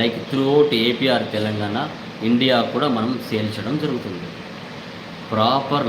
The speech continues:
లెర్నింగ్ వే, స్టెప్ వన్, స్టెప్ టూ, స్టెప్ త్రీ, ఎలా స్టూడెంట్స్‌కి మనం చెప్తే వాళ్ళకు రియల్ టైమ్‌లో ఎలాంటి ప్రాబ్లమ్స్ లేకుండా ఇంటర్వ్యూస్ క్రాక్ చేయగలుగుతారు, జాబ్స్‌లో వాళ్ళే వాళ్ళ యొక్క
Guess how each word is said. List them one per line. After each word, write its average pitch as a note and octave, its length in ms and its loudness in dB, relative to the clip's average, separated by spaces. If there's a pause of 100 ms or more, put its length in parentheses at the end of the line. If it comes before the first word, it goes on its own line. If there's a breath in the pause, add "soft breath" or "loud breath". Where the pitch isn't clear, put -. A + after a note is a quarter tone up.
లెర్నింగ్ A#2+ 480 2
వే, A2 120 6 (680)
స్టెప్ B2 340 -2 (140)
వన్, A#2+ 140 2 (100)
స్టెప్ A#2 260 -2 (120)
టూ, B2+ 80 0 (140)
స్టెప్ A2 260 -2
త్రీ, A#2+ 140 2 (840)
ఎలా C#3 160 4 (160)
స్టూడెంట్స్‌కి D3 600 0
మనం B2 120 0 (140)
చెప్తే A2+ 400 0 (640)
వాళ్ళకు A2 340 2
రియల్ D3 320 4
టైమ్‌లో C3+ 300 2 (120)
ఎలాంటి D#3+ 360 0 (100)
ప్రాబ్లమ్స్ B2 500 2
లేకుండా G#2 420 -2 (680)
ఇంటర్వ్యూస్ C#3 460 0 (100)
క్రాక్ A2 320 -2
చేయగలుగుతారు, G2+ 760 -2 (640)
జాబ్స్‌లో C3 460 0 (160)
వాళ్ళే C#3 380 2 (100)
వాళ్ళ B2+ 140 2 (100)
యొక్క A2 180 -6